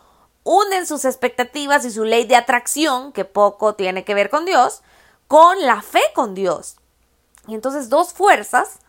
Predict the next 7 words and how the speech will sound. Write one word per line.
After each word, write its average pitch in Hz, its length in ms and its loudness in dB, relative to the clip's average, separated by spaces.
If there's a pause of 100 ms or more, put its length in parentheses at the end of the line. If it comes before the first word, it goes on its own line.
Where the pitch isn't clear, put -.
(440)
positivas 277 800 0 (100)
atraen 302 440 -4
las - 100 -6
cosas 330 300 -8
que 330 100 -8
ellos 330 180 -4
quieren. 320 460 -6